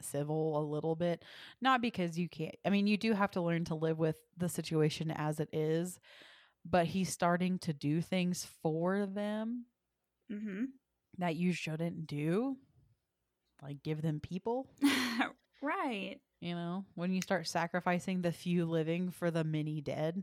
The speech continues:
Speaker 1: that's a problem.
Speaker 2: Yeah, or, like, one of our first interactions with him, we find out that the, the commander that was originally there has died, and that's why this douchebag is in charge now. And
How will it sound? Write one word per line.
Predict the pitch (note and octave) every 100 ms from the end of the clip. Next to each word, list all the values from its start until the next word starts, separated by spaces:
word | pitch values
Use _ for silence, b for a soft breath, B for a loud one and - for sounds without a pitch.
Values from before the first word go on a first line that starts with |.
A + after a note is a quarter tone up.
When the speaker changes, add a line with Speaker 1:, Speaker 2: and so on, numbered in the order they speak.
| -
Speaker 1:
that's | D3
a | C3+
problem. | - - - D#3 E3 - _ -
Speaker 2:
Yeah, | A3 C4 G3+ G3
or, | A3 A#3 A#3+ A3+
like, | G#3+ G#3 G#3 -
one | G#3+ G#3
of | G#3
our | F#3
first | G3+ G3+
interactions | G3 F3 F#3 C#4+ - A#3 F#3+
with | F#3+
him, | - F3+ F3+ G3 A3+ -
we | G#3+ G3+
find | G3+ G3 G3
out | F#3 -
that | - -
the, | F#3+ F3+ F3 - b b b b b b - -
the | G3+
commander | - G3 F#3+ G#3+ F#3+ E3+ F3+ G#3
that | F#3+
was | F#3
originally | F#3 C4+ C4+ A3+
there | F#3 F3
has | F3+ F#3 -
died, | E3+ F3 B2+ - A#3 - _ _ _ _ -
and | G#3 F#3
that's | F3+ -
why | F3
this | F3+ -
douchebag | F3+ F#3 F#3 - -
is | -
in | F3
charge | E3 D#3+ F3+
now. | F3+ G2+ - _ b b b _
And | G3 F#3 F3 E3+ -